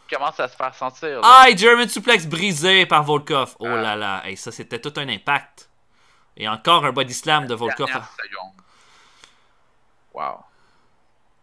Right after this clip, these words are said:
Speaker 2: Oh, il envoie dans les cordes, mais fait rien avec. Et là, Volkov,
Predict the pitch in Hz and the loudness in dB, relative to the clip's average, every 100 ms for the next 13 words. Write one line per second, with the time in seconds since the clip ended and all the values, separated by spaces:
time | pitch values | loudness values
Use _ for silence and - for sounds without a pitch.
0 | _ _ _ _ _ 107 - 104 98 110 | _ _ _ _ _ -12 -12 -12 -10 -8
1 | 113 110 120 120 107 110 - - 127 120 | -8 -4 -4 -4 -6 -10 -14 -14 -12 -8
2 | 127 123 135 - - - _ _ _ _ | -6 -4 -4 -6 -18 -20 _ _ _ _
3 | _ _ _ _ 95 110 113 _ _ _ | _ _ _ _ -10 -8 -8 _ _ _
4 | _ _ _ _ _ _ _ _ 107 110 | _ _ _ _ _ _ _ _ -20 -10
5 | 120 | -10